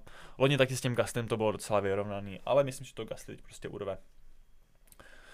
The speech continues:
A posuneme, pom-, posuneme se pomalu do finiše, a to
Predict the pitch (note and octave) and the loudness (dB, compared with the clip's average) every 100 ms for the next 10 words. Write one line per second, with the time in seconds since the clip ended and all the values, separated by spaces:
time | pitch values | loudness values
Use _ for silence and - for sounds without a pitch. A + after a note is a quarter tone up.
0 | - - - - C#3 D3+ E3+ D#3+ D3 D3+ | -20 -20 -20 -6 0 4 4 4 4 4
1 | D3 D3 D#3 D#3+ D#3 D#3 D#3 D#3 C#3 - | 4 2 6 6 6 6 6 8 6 6
2 | C3 A#2+ C3+ C3 C#3+ B2+ B2+ C3+ C3 C3 | 4 4 8 8 8 4 4 6 8 10
3 | C3 | 8